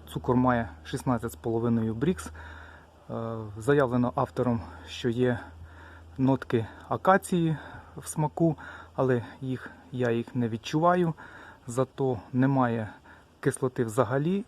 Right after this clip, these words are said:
і смак дуже такий цікавий. Він відчувається фруктовий, але самої ак-, акації виділити поки що не можу. Що хочу сказати.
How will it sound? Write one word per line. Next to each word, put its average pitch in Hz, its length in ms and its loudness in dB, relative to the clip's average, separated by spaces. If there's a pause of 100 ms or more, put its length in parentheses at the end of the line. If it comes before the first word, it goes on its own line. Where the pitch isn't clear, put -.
(120)
і 120 160 -4
смак 151 460 0 (100)
дуже 139 320 0
такий 127 380 -4 (440)
цікавий. 110 540 -2 (360)
Він 139 300 2
відчувається 160 720 2 (480)
фруктовий, 143 680 4 (260)
але 131 440 0 (580)
самої 139 360 2
ак-, - 220 -2
акації 165 760 2
виділити 139 560 2 (400)
поки 147 220 2
що - 180 0
не 135 100 6
можу. 117 340 0 (1400)
Що - 200 0
хочу 160 260 -2
сказати. 131 520 0